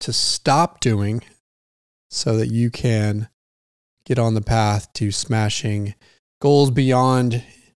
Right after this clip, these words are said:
where perhaps you can dream today. So we're gonna get to that in just a second. First, a couple notes. One, wanted to thank my sponsor for this episode, BetterHelp.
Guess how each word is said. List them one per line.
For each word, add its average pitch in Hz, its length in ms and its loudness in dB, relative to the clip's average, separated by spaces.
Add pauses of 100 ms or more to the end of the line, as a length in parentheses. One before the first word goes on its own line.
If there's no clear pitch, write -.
(340)
where 120 240 2
perhaps 110 580 -2
you - 80 -8
can 110 140 -2
dream 104 240 -2
today. 104 400 -2 (500)
So - 140 -4
we're 113 80 4
gonna 127 100 4
get 131 180 4
to 131 80 -2
that 120 340 2
in 113 160 0
just 131 300 2
a 143 60 4
second. 120 640 -2 (1300)
First, 185 260 4
a - 40 -8
couple 160 240 2
notes. 160 400 4 (100)
One, 151 580 2
wanted 135 180 4
to 127 60 2
thank 135 220 0
my 123 240 2
sponsor 131 440 0
for 127 120 0
this 120 180 0
episode, 127 560 0
BetterHelp. 120 600 0